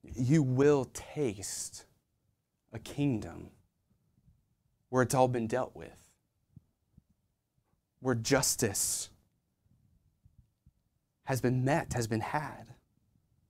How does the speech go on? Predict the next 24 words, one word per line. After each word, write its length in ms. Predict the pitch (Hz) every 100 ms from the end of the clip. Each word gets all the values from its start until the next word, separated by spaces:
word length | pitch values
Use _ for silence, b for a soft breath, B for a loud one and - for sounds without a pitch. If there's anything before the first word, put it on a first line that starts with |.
| _ _ _ _ _
where 100 | 127
you 140 | 147
won't 240 | 151 151
have 300 | - 151 156
to 320 | - 127 113 107 b b _
walk 320 | 131 160 -
around 480 | 135 127 156 151 117
wondering 640 | 117 139 156 135 120 113 110 _ _ _ _ _ _ _ _ _ -
if 160 | -
you'll 180 | 156 165
encounter 560 | 160 - - 175 180 139
the 80 |
system 460 | 127 - 170 - 156
of 100 | 147
oppression 480 | 147 - 143 - 98
again. 340 | 98 - 117 - _ _ _ _ _ _ _ _ _ _ _ _ _ _
The 80 | 143
war's 360 | 156 214 202
won. 460 | 147 139 190 202 - - _ _ _ _ _ _ _ _ _ _ _ _ _ _ _ _ _
But 120 | 143
even 300 | 190 208 202
though 240 | 196 226
it's 180 | 196 -
won, 400 | 156 165 101 120